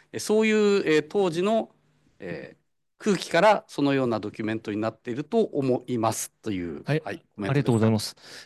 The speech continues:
Speaker 2: えっと、今のに対してのコメントですけど、これ、えっと、上の黒いところは、えっと、ブイ六の現在のポリシーで、下はブイフォーのポリシーからコピペしてきたものです。で、ブイフォーの方には、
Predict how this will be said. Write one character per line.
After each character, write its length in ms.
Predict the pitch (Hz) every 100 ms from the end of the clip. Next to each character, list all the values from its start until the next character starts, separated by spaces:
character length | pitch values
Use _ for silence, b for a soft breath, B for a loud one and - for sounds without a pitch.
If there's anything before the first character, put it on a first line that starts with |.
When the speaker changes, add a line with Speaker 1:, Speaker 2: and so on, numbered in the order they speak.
| B
Speaker 2:
え 60 | 143
っ 40 |
と、 120 | -
今 220 | 196 240 233
の 120 | 190
に 100 | 135
対 260 | 143 135
し 120 | 117 -
て 140 | 127
の 220 | 127 123
コ 180 | - 151
メ 120 | 147
ン 100 | 151
ト 140 | 139 147
で 100 | 156
す 100 | -
け 100 | 113
ど、 280 | 113 92 B B B -
こ 100 | 202
れ、 220 | 220 - _ -
え 100 | 175
っ 40 |
と、 100 | 170 - -
上 200 | 208 226
の 80 |
黒 200 | - 233
い 40 | 247
と 80 | 151
こ 80 | 135
ろ 80 |
は、 280 | 123 123 95 -
え 60 | 117
っ 40 |
と、 100 | 120
ブ 120 | 110
イ 60 | 135
六 200 | 131 131
の 240 | 123 117 _ -
現 220 | 139 123
在 160 | 104 98
の 60 |
ポ 140 | 98 104
リ 100 | 95
シ 140 | 95
ー 60 | 95
で、 240 | 123 92 b b b
下 240 | - -
は 160 | 214 202
ブ 160 | 160 208
イ 60 |
フ 100 | 202
ォ 180 | 220 214 _
ー 40 | 196
の 100 | 196
ポ 120 | 226
リ 60 | 185
シ 140 | 123
ー 20 |
か 120 | 117
ら 200 | 104 95 -
コ 120 | -
ピ 120 | 156
ペ 100 | 160
し 100 | 160
て 100 | -
き 60 | -
た 200 | 123 98
も 140 | 117 110
の 200 | 101 104
で 120 | 101
す。 180 | 92 - -
で、 100 | 156
ブ 140 | 160
イ 40 | 226
フ 140 | 262
ォ 20 |
ー 20 | 247
の 100 | 220
方 160 | 254
に 120 | 185
は、 300 | 123 123 101